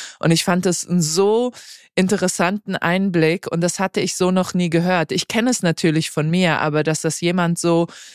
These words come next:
vorher anspricht mit seinem Spieler, das fand ich sehr interessant. Oder Boris, wie findest du das?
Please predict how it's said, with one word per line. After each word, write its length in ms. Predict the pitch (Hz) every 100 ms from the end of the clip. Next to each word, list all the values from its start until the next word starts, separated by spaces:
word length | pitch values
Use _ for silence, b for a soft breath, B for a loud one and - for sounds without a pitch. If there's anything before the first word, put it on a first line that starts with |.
| B -
vorher 400 | - 185 196 165 -
anspricht 600 | 214 294 - - 156 -
mit 160 | 147 -
seinem 220 | 147 147
Spieler, 380 | - 151 170 185
das 200 | 175 -
fand 260 | 196 190
ich 120 | 190
sehr 200 | - 170
interessant. 720 | 160 165 156 147 - 135 117 -
Oder 220 | 151 165
Boris, 420 | 135 131 147 -
wie 60 | 151
findest 400 | 151 143 139 131
du 80 |
das? 360 | 131 123 143